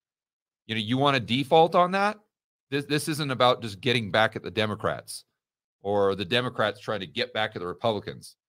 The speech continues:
You have no idea what you are doing. It just, you know, you have no idea the fire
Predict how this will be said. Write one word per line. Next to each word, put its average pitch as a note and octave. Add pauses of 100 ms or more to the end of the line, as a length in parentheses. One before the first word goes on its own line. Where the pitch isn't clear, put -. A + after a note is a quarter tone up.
(400)
You C3
have C3
no C#3
idea A2 (600)
what A#2+
you A2+
are F#2+
doing. E2 (600)
It G#2+
just, - (160)
you A#2
know, G#2+
you C#3
have A2+
no C3
idea A#2
the F2+
fire G#2+